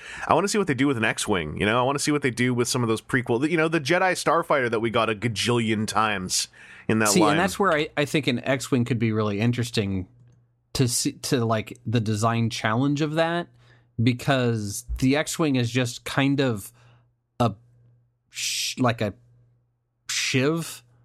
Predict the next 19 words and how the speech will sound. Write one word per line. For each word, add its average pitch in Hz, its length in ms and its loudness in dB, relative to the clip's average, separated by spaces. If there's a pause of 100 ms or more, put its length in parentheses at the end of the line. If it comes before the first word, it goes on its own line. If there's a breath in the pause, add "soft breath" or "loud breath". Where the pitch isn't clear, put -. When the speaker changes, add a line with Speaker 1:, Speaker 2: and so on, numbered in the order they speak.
(120)
Speaker 1:
Yeah, 160 260 0 (100)
it's 131 160 -2
a 139 60 0
thin 127 320 2
Speaker 2:
And 117 100 4
Speaker 1:
wedge. 123 200 2
Speaker 2:
thin, 131 440 2
thin 143 420 0
wings, 104 720 -2
and, 113 720 0
like, 117 260 0
seeing 143 420 0
how 123 460 0 (380 soft breath)
they 120 100 2
would 117 160 2
be 123 120 4
able 113 180 0
to, 120 160 0
like, 113 280 -2